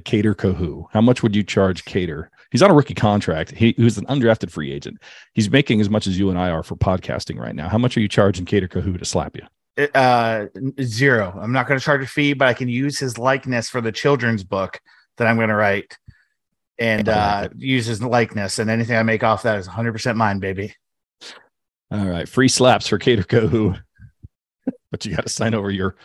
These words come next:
Speaker 1: your person to Chris Cullen for the
Speaker 2: His, and
Speaker 1: children's
Speaker 2: his
Speaker 1: book.
Speaker 2: N I L is
Speaker 1: Is
Speaker 2: mine.
Speaker 1: that, yeah, there you go. Uh, remember, like, two years ago when everyone was, like, buying N F Ts for no reason?
Speaker 2: That was so
Speaker 1: Stupid.
Speaker 2: stupid.
Speaker 1: Yeah. All right. Well,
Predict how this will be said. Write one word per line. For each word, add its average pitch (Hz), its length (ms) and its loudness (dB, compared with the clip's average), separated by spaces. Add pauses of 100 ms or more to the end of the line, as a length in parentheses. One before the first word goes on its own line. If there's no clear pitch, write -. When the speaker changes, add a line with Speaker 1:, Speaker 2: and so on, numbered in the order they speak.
(120)
Speaker 1:
your 113 120 2
person 110 380 2
to 95 60 -10
Chris 101 220 0
Cullen 90 260 0
for - 60 -14
the 131 80 -2
Speaker 2:
His, 135 140 2
and 87 80 0
Speaker 1:
children's 131 180 0
Speaker 2:
his 135 200 4
Speaker 1:
book. - 100 -4
Speaker 2:
N 135 160 4
I 127 280 0
L 113 480 -2 (120)
is 135 160 -4
Speaker 1:
Is - 20 -6
Speaker 2:
mine. 104 380 2
Speaker 1:
that, - 160 -10
yeah, 95 160 -6
there 87 100 -12
you 87 100 -10
go. 80 260 -14 (680)
Uh, - 80 -12
remember, 131 260 2
like, 123 140 4
two 117 100 4
years 104 140 4
ago 110 100 2
when 101 80 4
everyone 92 180 2
was, 92 120 0
like, - 180 -4
buying 80 320 0
N 78 100 -4
F 82 120 -6
Ts 92 260 -4
for - 100 -4
no 82 120 -4
reason? 73 320 -6 (420)
Speaker 2:
That 120 60 -2
was 117 80 -2
so - 120 -4
Speaker 1:
Stupid. - 400 -12
Speaker 2:
stupid. - 0 - (200)
Speaker 1:
Yeah. 87 260 -6 (220)
All 107 120 4
right. 98 240 4
Well, 110 300 6